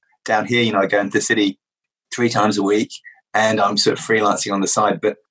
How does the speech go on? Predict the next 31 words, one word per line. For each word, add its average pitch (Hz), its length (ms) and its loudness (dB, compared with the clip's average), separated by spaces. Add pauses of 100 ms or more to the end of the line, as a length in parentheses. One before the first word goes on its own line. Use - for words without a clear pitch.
(340)
we 127 240 -2
just 107 240 0
felt 101 260 0
that 107 220 2
in 110 80 -2
order 110 260 2
to 104 160 -8
make 104 220 0
it - 80 0
work 98 180 0
for 113 160 -4
us, - 300 -2 (340)
I 110 120 2
needed 104 280 0
to - 60 -4
have 113 120 2
a 107 40 0
look 104 240 -2
at - 80 -6
my 104 160 0
working 104 720 -2
situation 104 640 -2
and, 104 200 -4 (420)
and 113 120 -2
make 104 160 0
some - 160 -6
pretty 104 400 -2 (260)
drastic - 420 -2
changes. - 680 0
But - 180 2 (600)
yeah, 120 380 -2